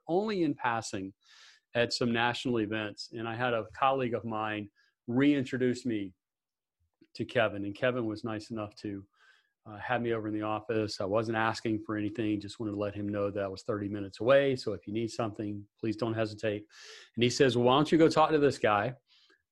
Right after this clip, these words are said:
And so this guy is Boo Corrigan, and Boo at the time was on Kevin's staff at Duke.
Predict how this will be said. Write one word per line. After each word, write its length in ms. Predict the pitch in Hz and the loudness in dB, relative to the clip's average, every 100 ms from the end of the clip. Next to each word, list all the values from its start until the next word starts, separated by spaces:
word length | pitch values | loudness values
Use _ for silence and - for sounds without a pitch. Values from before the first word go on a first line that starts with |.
| - | -12
And 140 | 101 - | -12 -4
so 100 | 113 | -4
this 200 | 117 - | -2 2
guy 220 | 117 110 | 4 4
is 200 | 104 104 | 2 -4
Boo 200 | 117 104 | -4 -4
Corrigan, 720 | - 170 175 120 117 143 135 | 4 6 6 4 0 -2 -6
and 300 | 101 104 95 | -8 -8 0
Boo 220 | 127 139 | 0 2
at 80 | - | -2
the 60 | |
time 560 | 104 110 101 98 117 110 | -8 -6 -4 -4 -4 -4
was 580 | 107 104 101 101 92 - | -2 -2 -2 -4 -8 -10
on 200 | 113 107 | -6 -6
Kevin's 400 | - 110 104 - | -2 -2 -4 -4
staff 340 | - 104 101 - 110 | 0 0 0 -4 -6
at 220 | 101 101 _ _ _ _ _ | -4 -6 _ _ _ _ _
Duke. 280 | 104 98 110 | -4 -2 -4